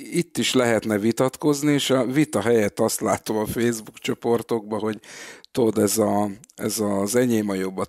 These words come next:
ti-, tiéd a jobb, és utána az anyázás következik. Tehát, hogy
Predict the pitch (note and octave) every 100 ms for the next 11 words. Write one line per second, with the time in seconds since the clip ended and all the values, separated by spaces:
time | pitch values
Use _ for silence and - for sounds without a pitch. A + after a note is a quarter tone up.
0 | _ - B2 A#2 C3+ C3+ C3+ C3+ A#2+ A2+
1 | A2 G#2 - G2+ G2+ G2+ F#2+ G2 F#2 E2+
2 | F#2+ F#2 D#2 - F#2+ E2 - - F2 C#2+
3 | - - G2+ - G#2+ G2+